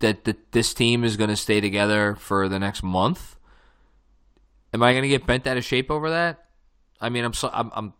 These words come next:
I'm not, just because, again, I said it on the pod with Jeremy the other night. Um, teams know what Marcus Morris is. Like, nobody thinks they're trading for Marcus Morris, the fifty percent three-point shooter. If he goes ten for his next,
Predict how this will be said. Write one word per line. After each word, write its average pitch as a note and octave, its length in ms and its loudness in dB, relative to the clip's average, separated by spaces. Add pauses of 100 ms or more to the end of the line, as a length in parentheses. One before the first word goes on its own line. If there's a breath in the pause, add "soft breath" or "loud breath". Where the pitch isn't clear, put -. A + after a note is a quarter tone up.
(100)
I'm G#2+ 140 -6
not, G#2+ 340 -2
just - 180 -10
because, G#2 280 -4
again, A2 260 -4
I F#2+ 60 -6
said A2 200 -6
it G#2 80 -6
on G2+ 100 -4
the F#2+ 40 -8
pod G#2 260 -2
with F2 100 -16
Jeremy G#2 340 -4
the F#2 80 -6
other F2+ 140 -6
night. F#2+ 340 -4 (560 soft breath)
Um, F#2 640 -2 (520)
teams F3 340 -2
know B2+ 120 2
what A2 140 0
Marcus G#2 360 -2
Morris G2 320 -6
is. D#2+ 200 -10
Like, F2+ 140 -12
nobody B2 260 0
thinks A#2 300 -6
they're G2+ 100 -8
trading G2+ 360 -4
for F#2+ 100 -12
Marcus F#2 400 -8
Morris, F2+ 280 -6
the F2+ 100 -14
fifty F#2+ 340 -12
percent F2+ 420 -10
three-point F#2 420 -10
shooter. D#2 340 -10
If D2+ 100 -18
he A#2+ 100 -8
goes A#2+ 300 0
ten A#2+ 300 -6
for A2+ 180 -6
his G2+ 280 -8
next, - 480 -10